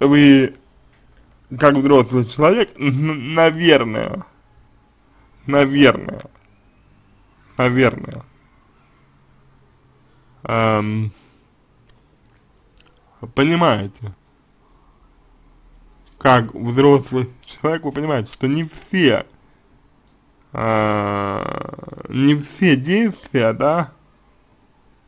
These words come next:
э, могут приносить пользу.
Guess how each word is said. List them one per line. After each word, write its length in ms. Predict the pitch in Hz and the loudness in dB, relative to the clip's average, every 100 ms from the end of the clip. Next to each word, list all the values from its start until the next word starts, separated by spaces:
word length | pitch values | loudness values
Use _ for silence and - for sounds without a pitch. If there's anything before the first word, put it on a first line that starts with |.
| _ _ _ _ | _ _ _ _
э, 720 | 120 117 113 113 113 - - - - - - - - 139 127 _ _ _ _ _ _ - - | -8 -2 -2 -2 -4 -8 -10 -12 -16 -20 -20 -20 -20 -20 -20 _ _ _ _ _ _ -20 -6
могут 380 | 131 143 143 | 0 2 2
приносить 480 | 135 117 107 127 117 | -2 -4 -6 -8 -14
пользу. 320 | - 127 110 | -6 -6 -6